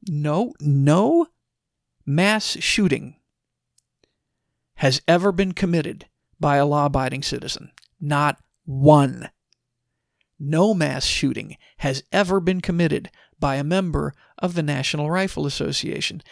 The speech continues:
I only put this out not because I'm a member of the National Rifle Association,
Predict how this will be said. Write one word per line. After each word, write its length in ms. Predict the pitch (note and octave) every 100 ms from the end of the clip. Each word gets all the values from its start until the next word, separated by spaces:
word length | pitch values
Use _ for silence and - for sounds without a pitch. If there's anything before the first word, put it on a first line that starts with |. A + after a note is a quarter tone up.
| - -
I 140 | F3
only 240 | A3+ A3+
put 260 | G3+ G#3 -
this 220 | D#3 -
out 240 | C#3 C#3 C#3+
not 180 | D#3+
because 240 | E3+ E3+ D#3
I'm 140 | D3
a 40 | C#3+
member 360 | E3 D3+ C#3+
of 80 | C#3
the 80 | C#3
National 400 | C#3+ C#3+ - C#3
Rifle 320 | G3 G#3+ D#3
Association, 640 | D3+ C#3+ C3+ D3+ C#3+ D#3